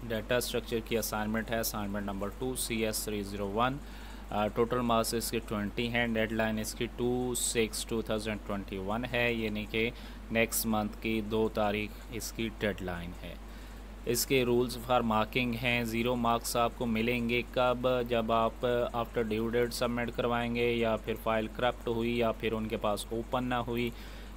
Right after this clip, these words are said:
या फिर किसी दूसरे student से copy हुई या internet से copy हुई, तो तब भी आपको zero marks मिलेंगे।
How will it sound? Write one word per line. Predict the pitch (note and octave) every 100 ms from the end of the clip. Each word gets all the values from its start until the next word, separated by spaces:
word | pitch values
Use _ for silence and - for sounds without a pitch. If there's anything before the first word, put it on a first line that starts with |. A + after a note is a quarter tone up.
| A#2
या | B2+ -
फिर | - C3
किसी | A#2+ B2+ B2
दूसरे | A#2 A#2 A#2 B2
student | A#2+ B2 A#2+ A#2 A#2
से | - A#2+
copy | - B2 - C3
हुई | A#2 B2 A#2+
या | A#2
internet | A2+ A2 A#2+ A2+ A#2 A2+
से | A#2
copy | A2 A#2 - B2
हुई, | B2 A#2+
तो | A#2
तब | - A#2 A#2
भी | A2+
आपको | G#2+ G#2 - C3+
zero | G#2+ G#2+ G#2+
marks | G2+ F#2 - -
मिलेंगे। | F2+ F2 E2+